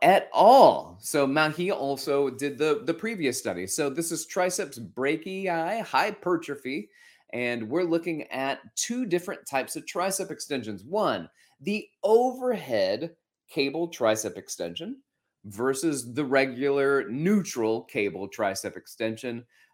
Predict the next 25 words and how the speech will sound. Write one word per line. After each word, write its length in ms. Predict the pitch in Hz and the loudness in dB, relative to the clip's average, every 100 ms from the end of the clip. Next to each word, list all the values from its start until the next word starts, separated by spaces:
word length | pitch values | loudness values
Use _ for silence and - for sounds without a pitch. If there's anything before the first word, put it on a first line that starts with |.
| _ | _
Five 380 | - 170 170 165 | -4 2 4 2
sets 300 | - 165 - | 0 -2 -4
of 80 | 117 | -6
ten 280 | 131 110 | -4 -4
reps, 420 | 107 151 143 - - | -2 -2 -2 -6 -14
two 420 | - - 202 196 185 | -12 -8 -6 -6 -8
times 400 | - 170 147 123 | -6 -4 -4 -4
a 60 | |
week 300 | 120 139 139 | -4 -4 -6
for 140 | - 104 | -10 -12
twelve 400 | - 127 120 110 | -4 -2 -2 -2
weeks. 300 | 165 165 - | -4 -4 -8
Changes 480 | - 208 220 220 196 | -8 -6 -6 -6 -8
in 180 | - 143 | -6 -6
muscle 360 | 131 123 120 120 | -4 -4 -6 -10
volume 680 | 87 80 107 110 110 110 107 | -8 -4 0 0 -2 -4 -6
in 120 | 110 | -8
the 80 | 104 | -8
long 460 | 104 110 131 135 120 | -6 -2 -2 -2 -6
head. 440 | 101 71 - 87 _ _ _ _ | -6 -8 -8 -18 _ _ _ _
So 420 | - - 123 113 - _ _ 113 | -6 0 2 0 -6 _ _ -4
going 460 | 135 156 185 147 - - | 0 2 0 -4 -12 -2
overhead 1400 | 143 185 202 208 190 208 214 185 165 175 143 73 - 82 _ _ _ _ _ _ _ _ _ _ _ _ | 2 6 6 6 2 2 4 2 -2 0 0 0 -4 -16 _ _ _ _ _ _ _ _ _ _ _ _
was 280 | 110 120 - - - | -8 -6 -6 -8 -4
increased 680 | 151 175 - 170 165 - | -4 -4 0 0 0 -2